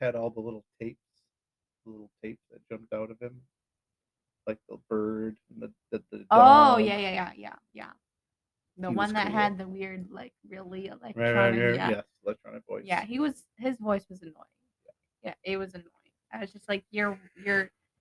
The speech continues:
Speaker 2: you're
Speaker 1: It's
Speaker 2: alive. You're
Speaker 1: robotic.
Speaker 2: suppo-," but, like, the other guys aren't all robotic and
Speaker 1: No,
Speaker 2: soundy ones.
Speaker 1: no.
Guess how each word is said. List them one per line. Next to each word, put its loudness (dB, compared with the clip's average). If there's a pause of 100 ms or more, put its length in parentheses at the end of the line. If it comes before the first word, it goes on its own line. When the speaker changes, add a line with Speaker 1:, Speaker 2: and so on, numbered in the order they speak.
(120)
Speaker 2:
you're 6
Speaker 1:
It's 12
Speaker 2:
alive. 12
You're 12
Speaker 1:
robotic. 12
Speaker 2:
suppo-," 4
but, 8
like, 8
the 8
other 8
guys 8
aren't 4 (100)
all 2
robotic -4 (140)
and -14 (160)
Speaker 1:
No, -6 (240)
Speaker 2:
soundy -12
ones. -10
Speaker 1:
no. -4